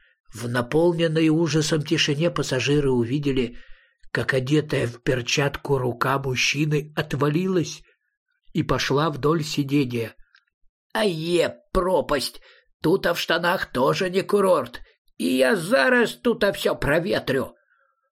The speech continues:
"Вули, валенок, не смей!" Пассажиры придвинулись еще ближе друг к другу,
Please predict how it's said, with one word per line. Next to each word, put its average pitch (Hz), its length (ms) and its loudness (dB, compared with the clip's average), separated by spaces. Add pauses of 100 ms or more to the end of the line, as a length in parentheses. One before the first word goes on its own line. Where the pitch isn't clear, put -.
(120)
"Вули, 277 560 2
валенок, 254 680 2
не 214 260 2
смей!" 196 840 -2 (480)
Пассажиры 127 760 2
придвинулись 139 800 0
еще 151 280 0
ближе 139 400 0
друг 127 360 -2
к - 40 -4
другу, 175 500 0